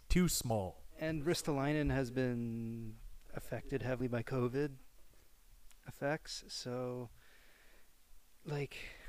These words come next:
Speaker 2: I don't know. I don't know where you go with Buffalo. Like, there's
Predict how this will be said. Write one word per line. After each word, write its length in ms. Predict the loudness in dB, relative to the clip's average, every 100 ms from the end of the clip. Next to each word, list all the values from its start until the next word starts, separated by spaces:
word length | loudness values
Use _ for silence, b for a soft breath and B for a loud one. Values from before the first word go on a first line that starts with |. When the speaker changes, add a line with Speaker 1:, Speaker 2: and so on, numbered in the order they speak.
| B -4
Speaker 2:
I 100 | -2
don't 180 | 0 2
know. 260 | 2 2 2
I 120 | 2
don't 140 | 4
know 100 | 4
where 160 | 4 6
you 160 | 6 4
go 300 | 6 8 8
with 200 | 4 2
Buffalo. 460 | 0 0 -6 -8 -10 -16 -14 -4
Like, 240 | -2 -2 -4
there's 380 | -2 -2 -2